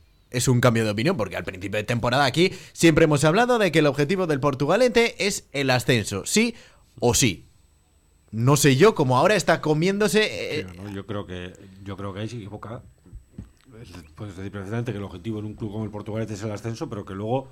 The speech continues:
Speaker 2: la Liga te pone en tu sitio y que semana a semana hay que, hay que trabajar y ver dónde puedes llegar, pero se equivoca. Lo primero que tiene que decir es que el objetivo del Porto es el ascenso.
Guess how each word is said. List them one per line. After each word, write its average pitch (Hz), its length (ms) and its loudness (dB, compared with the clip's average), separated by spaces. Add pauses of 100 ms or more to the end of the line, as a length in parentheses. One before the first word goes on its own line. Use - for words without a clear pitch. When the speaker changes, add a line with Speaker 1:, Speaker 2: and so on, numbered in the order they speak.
(320)
Speaker 2:
la 104 160 -4
Liga 117 220 0
te 110 80 -6
pone 113 160 -4
en 95 60 -8
tu 104 80 -8
sitio 143 460 -4
y 107 180 -6
que 110 140 -4
semana 101 280 -8
a - 20 -14
semana 107 260 -6
hay 117 80 -4
que, 95 100 -12
hay 101 120 -10
que 107 100 -8
trabajar 104 460 -2
y 113 60 2
ver 104 100 0
dónde 92 220 -4
puedes 90 220 -8
llegar, 101 280 -6 (360)
pero 92 120 -6
se 80 100 -8
equivoca. 90 360 -10 (600)
Lo 98 60 -8
primero 113 240 4
que 120 80 4
tiene 120 140 2
que 107 60 2
decir 127 120 0
es 123 100 -4
que 131 80 -2
el 110 60 2
objetivo 101 260 -2
del 107 80 -2
Porto 117 200 -8
es 123 100 -8
el 107 60 -2
ascenso. 98 420 -6